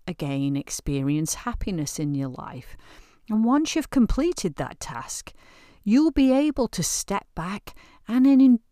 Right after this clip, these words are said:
enjoy what you've accomplished, just like the enjoyment you get from admiring the work that you put into your sculpture. However, the difference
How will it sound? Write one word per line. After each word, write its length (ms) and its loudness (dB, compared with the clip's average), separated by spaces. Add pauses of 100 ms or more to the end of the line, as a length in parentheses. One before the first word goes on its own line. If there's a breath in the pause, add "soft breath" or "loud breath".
enjoy 460 4
what 240 2
you've 180 -4
accomplished, 880 -10 (720 soft breath)
just 400 -2
like 280 0
the 160 -2
enjoyment 640 0
you 140 -2
get 220 -8
from 240 -4
admiring 1000 -2
the 100 -4
work 760 -2 (100)
that 120 -8
you 220 0
put 320 -2
into 540 -2
your 260 -2
sculpture. 680 -8 (600 soft breath)
However, 680 0 (380 loud breath)
the 80 -6
difference 720 -2